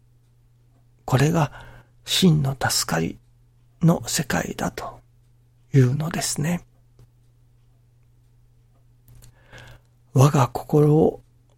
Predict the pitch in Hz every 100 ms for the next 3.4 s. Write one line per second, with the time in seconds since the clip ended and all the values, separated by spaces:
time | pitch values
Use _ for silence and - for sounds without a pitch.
0 | _ - 131 156 185 - - - - _
1 | _ _ _ _ _ _ _ _ _ _
2 | _ _ _ _ - - - - - -
3 | - - 76